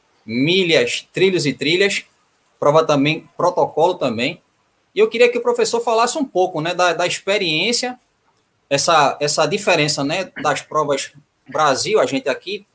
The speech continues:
tá começando, né, a, a trabalhar em cima disso aí, e falasse um pouco da sua experiência nessa prova, que teve, é lógico, teve vídeo lá no Fôlego,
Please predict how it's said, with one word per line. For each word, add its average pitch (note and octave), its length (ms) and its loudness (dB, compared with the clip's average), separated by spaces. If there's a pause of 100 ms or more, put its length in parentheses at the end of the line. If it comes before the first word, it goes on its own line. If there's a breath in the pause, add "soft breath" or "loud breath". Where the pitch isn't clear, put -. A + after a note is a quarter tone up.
tá - 80 -4
começando, C3+ 580 -2
né, D3+ 180 -4
a, A2+ 380 -4
a G#2 60 -8
trabalhar A2+ 680 -2
em B2+ 80 -8
cima C#3+ 300 0
disso B2+ 260 -2
aí, A#2 220 -2 (600 soft breath)
e - 80 -10
falasse G#3 320 4
um F#3+ 100 -2
pouco G3+ 240 0
da F#3+ 160 2
sua G3 460 2
experiência G3+ 720 0
nessa E3+ 360 0
prova, G#3 480 2 (480)
que C#3+ 140 -8
teve, C#3+ 560 -4 (240)
é A#2 100 -8
lógico, C#3 360 2
teve D3 200 -2
vídeo C3 240 -4
lá C#3 120 0
no C3+ 80 -2
Fôlego, F#3+ 440 -2